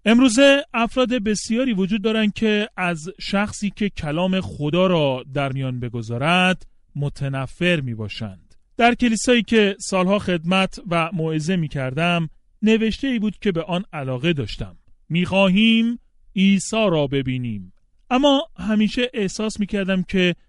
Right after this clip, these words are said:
بایستی نوشتهٔ دیگر از کلام خدا نیز در سالن کلیسا باشد که غلاطیان فصل چهار آیهٔ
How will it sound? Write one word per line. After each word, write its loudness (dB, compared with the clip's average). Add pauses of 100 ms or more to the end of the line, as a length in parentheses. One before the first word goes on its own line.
(180)
بایستی -2
نوشتهٔ -2 (100)
دیگر -2
از -12
کلام -6
خدا -4
نیز -2 (300)
در -2
سالن -4
کلیسا -4
باشد -4 (200)
که 0
غلاطیان 0 (140)
فصل -4
چهار -6
آیهٔ 0